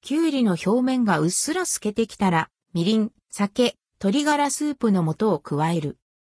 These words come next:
全体になじませるように混ぜ、水気がなくなったら完成。きゅうりの生姜炒めの味は、軽い炒めでパリパリ、シャキシャキとしたきゅうりの歯ごたえは健在。噛むたび爽やかな味わいが、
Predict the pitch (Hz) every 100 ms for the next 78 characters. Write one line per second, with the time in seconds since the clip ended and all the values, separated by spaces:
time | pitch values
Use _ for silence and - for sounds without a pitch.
0 | _ - 180 269 - 285 277 269 247 214
1 | 226 254 - 269 262 262 226 185 160 156
2 | 175 - _ _ 185 196 302 311 302 269
3 | 247 247 247 - 208 175 165 _ _ -
4 | 185 202 - 165 156 - _ _ _ _
5 | _ _ - 277 330 294 247 180 - 180
6 | 240 247 247 240 208 175 151 151 165 160
7 | 151 - _ _ _ - 185 277 302 285
8 | 226 214 185 165 - _ - 170 240 247
9 | 254 226 208 _ _ - 302 - - 240
10 | - 202 190 - 196 - 285 233 208 170
11 | 170 175 226 208 180 160 - 170 170 156
12 | 139 123 _ _ _ _ - 302 302 -
13 | 185 208 240 262 254 254 226 - 202 156
14 | 151 208 190 175 160 160